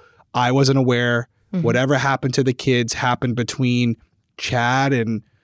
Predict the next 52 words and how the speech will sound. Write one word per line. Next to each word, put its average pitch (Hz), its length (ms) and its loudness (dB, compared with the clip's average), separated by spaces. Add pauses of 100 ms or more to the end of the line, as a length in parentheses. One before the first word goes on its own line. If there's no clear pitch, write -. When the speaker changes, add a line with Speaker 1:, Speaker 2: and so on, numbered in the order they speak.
(140)
Speaker 1:
she's 160 160 -2
gonna 196 140 4
turn 170 180 0
on 131 140 0
Chad. 139 220 0
I, 131 160 0
I 185 80 2
don't 202 100 6
even 170 240 6
know 175 220 8
the 180 120 4
end 185 100 6
of 175 40 6
the 180 80 6
story, 185 260 6
but 151 140 2
I, 131 260 0
I - 20 0
don't 139 160 2
know 143 80 4
if 135 120 0
we're 135 80 4
there 139 160 2
yet, 147 220 4
but 131 100 2
I 123 100 2
have 135 180 0
a 123 60 -2
feeling 151 540 2 (500)
that 113 160 0
she's 160 220 2
gonna 143 160 2
try 127 240 0
to 120 80 0
claim 131 340 0
ignorance, 135 460 2
like 110 120 -2
she 151 200 2
wasn't 143 320 2
involved 131 440 2
in 131 120 4
whatever 131 320 2
happened 127 520 0
and 113 120 -2
it 107 80 -4
was 113 160 -2
Alex 131 520 0
and 110 120 -6
Chad 127 380 0
or 117 100 0
just 131 240 -2
Alex. 131 580 -2